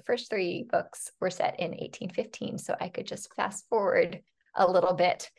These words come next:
to eighteen sixteen and say, "Oh, there's a blizzard because there was a giant volcanic eruption." And it, it made me feel a little bit better about including that as a particular plot device,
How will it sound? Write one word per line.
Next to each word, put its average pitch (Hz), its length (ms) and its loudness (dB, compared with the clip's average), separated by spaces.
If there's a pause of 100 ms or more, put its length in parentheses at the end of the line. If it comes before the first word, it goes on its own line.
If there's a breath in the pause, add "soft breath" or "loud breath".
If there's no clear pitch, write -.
(300 soft breath)
to 202 260 0
eighteen 190 400 0
sixteen 190 540 -2
and 175 80 -4
say, - 220 4
"Oh, 269 200 8
there's 220 220 6
a 220 60 0
blizzard 208 400 6
because 180 400 -2 (200)
there - 140 0
was - 140 -4
a - 40 -4
giant - 320 -6
volcanic - 540 -6
eruption." - 540 -8
And 180 200 -6
it, - 220 4 (320 loud breath)
it - 160 0
made 226 160 6
me 220 140 2
feel 185 280 6
a 180 40 2
little 180 160 4
bit 175 180 -2
better - 280 0
about - 340 -4
including 175 500 -2
that 165 220 -2
as 160 100 -10
a - 60 -12
particular - 500 -6
plot - 300 -2
device, - 340 -4